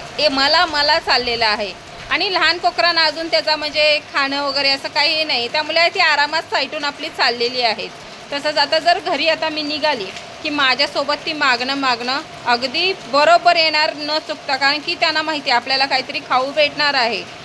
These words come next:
आणि इकडे तिकडे जाणार नाहीत. ब-, आता तुम्ही जर लवकर जरी निघालात रानातनं तरी ना ती पाठीका नाही येणार, म्हणणार नाही "माझं पोट भरलं नाही आहे तर मी इथेच राहीन", असं काही नसतं.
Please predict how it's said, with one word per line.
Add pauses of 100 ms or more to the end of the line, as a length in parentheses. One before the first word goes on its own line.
(180)
आणि
इकडे
तिकडे
जाणार
नाहीत. (340)
ब-,
आता
तुम्ही
जर
लवकर
जरी
निघालात
रानातनं (260)
तरी
ना
ती (140)
पाठीका
नाही
येणार,
म्हणणार
नाही
"माझं
पोट
भरलं
नाही
आहे
तर
मी
इथेच
राहीन", (380)
असं
काही
नसतं.